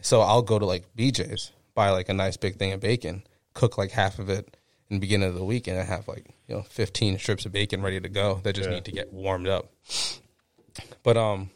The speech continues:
Speaker 1: yeah, so you go to, go to these stores, go to wherever you want, go to Stop and Shop, Shaw's, Dave's, uh, Market Basket, whatever the hell you want, and, you know, just get, uh,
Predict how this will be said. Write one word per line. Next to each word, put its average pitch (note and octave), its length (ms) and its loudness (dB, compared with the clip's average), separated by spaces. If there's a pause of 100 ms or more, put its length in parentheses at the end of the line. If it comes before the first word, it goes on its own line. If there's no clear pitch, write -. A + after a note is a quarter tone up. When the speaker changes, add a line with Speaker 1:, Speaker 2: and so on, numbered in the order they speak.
Speaker 1:
yeah, C#3+ 160 8
so B2+ 140 -2
you B2 120 -4
go C#3 180 4
to, D3+ 100 2
go C3+ 160 6
to D3+ 100 2
these C#3+ 140 -2
stores, B2 300 8
go A#2+ 140 6
to B2+ 80 2
wherever A#2 180 4
you A2+ 120 0
want, G#2+ 260 6
go G#2+ 80 2
to G2+ 60 -2
Stop G#2+ 180 4
and G#2 80 -2
Shop, G2+ 200 4
Shaw's, G2+ 400 4
Dave's, G2 480 4
uh, F#2 320 0
Market F#2+ 240 -2
Basket, F#2+ 240 0
whatever G#2+ 160 2
the G2 40 4
hell G2 120 4
you F#2+ 100 -2
want, G2 240 0 (460)
and, C3+ 100 8
you C#3 60 10
know, C#3 120 8
just C3 140 -2
get, C#3+ 240 6
uh, A2+ 320 4